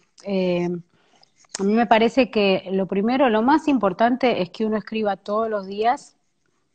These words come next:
y que escriba y que colabore con otra gente, porque tú nunca sabes cuándo, o sea, porque el hecho es como, es como el efecto, es como una cosa que ahora sería lo que uno dice,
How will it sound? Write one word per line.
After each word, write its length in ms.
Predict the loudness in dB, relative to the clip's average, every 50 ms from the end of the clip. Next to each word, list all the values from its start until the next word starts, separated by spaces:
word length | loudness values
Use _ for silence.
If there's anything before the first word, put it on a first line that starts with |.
| _ _ -20 -20 -20 _ _ _ _ _ _ _
y 120 | -2 -2 0
que 120 | 0 0
escriba 560 | -2 -2 -4 -4 0 2 4 4 6 4 4 4
y 80 | 0 -2
que 120 | -2 -2
colabore 600 | -2 0 0 0 0 0 0 0 0 0 2 0
con 200 | 0 0 0 0
otra 300 | 0 0 -2 -2 -2 -4
gente, 640 | -4 -6 -6 -4 -4 -2 -4 -4 -6 -8 -10 -10 -10 -14 _ _ _ _ _ _
porque 240 | -6 -4 -2 -2 -2
tú 160 | 0 0 2
nunca 480 | 2 4 4 2 2 2 4 4 4 2
sabes 800 | 0 0 2 4 6 6 6 6 4 2 -2 -6 -10 -14 -20 -20 _ _ _ _ _ -20 -20 -20 -20 -20 _ _ _ _ _
cuándo, 640 | 0 2 2 2 2 0 -2 -4 -4 -4 -4 -4 -6
o 100 | -8 -10
sea, 300 | -8 -4 -4 -4 -4 -4
porque 260 | -6 -8 -6 -4 -4
el 80 | -2 -2
hecho 340 | -2 -4 -4 -2 -2 -2 -2
es 120 | -2 -4
como, 220 | -6 -6 -6 -4 -6
es 80 | -6
como 220 | -6 -4 -4 -4 -2
el 80 | -2
efecto, 500 | -4 -4 -4 -4 -6 -6 -6 -6 -6 -6 -6
es 100 | -6 -6
como 200 | -4 -4 -2 -2
una 200 | -2 -4 -4 -4
cosa 320 | -4 -4 -2 -2 -2 -2
que 140 | -4 -6 -8 -6
ahora 340 | -6 -6 -6 -6 -6 -6 -6
sería 400 | -6 -8 -8 -6 -6 -6 -4 -4
lo 140 | -6 -6
que 100 | -6 -8
uno 180 | -6 -4 -4 -4
dice, 580 | -4 -4 -6 -6 -8 -8 -6 -4 -6 -6 -8